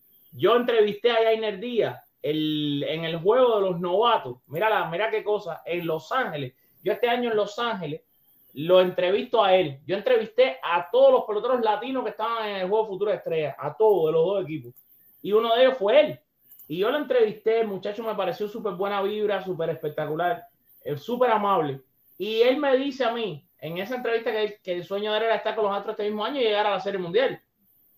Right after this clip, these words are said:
Y ayer, cuando lo veo en la celebración, digo, "Jainer". Y entonces lo entrevisté y él estaba súper emocionado,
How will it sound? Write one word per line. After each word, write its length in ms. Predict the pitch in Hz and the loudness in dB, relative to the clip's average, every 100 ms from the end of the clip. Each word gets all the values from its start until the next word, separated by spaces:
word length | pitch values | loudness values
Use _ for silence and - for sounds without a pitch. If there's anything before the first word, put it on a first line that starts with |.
| _ | _
Y 220 | 190 214 | -6 2
ayer, 600 | 196 196 269 339 311 - _ | 4 6 10 10 10 0 _
cuando 260 | 180 185 196 | -6 -2 2
lo 160 | 202 202 | 4 8
veo 460 | 311 339 262 254 - _ _ | 10 10 8 2 -6 _ _
en 140 | 185 | -6
la 100 | 190 | -6
celebración, 500 | 175 190 185 185 294 | -4 0 0 0 -2
digo, 340 | 285 214 - _ _ _ 131 | 0 0 -4 _ _ _ -2
"Jainer". 540 | 233 359 427 262 - - | 2 4 4 0 -4 -14
Y 80 | |
entonces 380 | 151 202 226 262 - | -8 -2 -2 -2 -6
lo 180 | 180 185 | -2 -2
entrevisté 960 | 185 190 180 175 - 254 269 233 - _ _ _ _ _ _ | -2 0 0 0 2 6 6 4 -4 _ _ _ _ _ _
y 120 | 170 | 0
él 80 | 226 | 0
estaba 480 | 226 262 277 285 - | -2 4 6 6 4
súper 520 | - 294 359 349 320 | -6 0 0 4 2
emocionado, 840 | 294 262 240 233 320 359 160 135 | 2 -4 -6 -4 -2 -2 -4 -10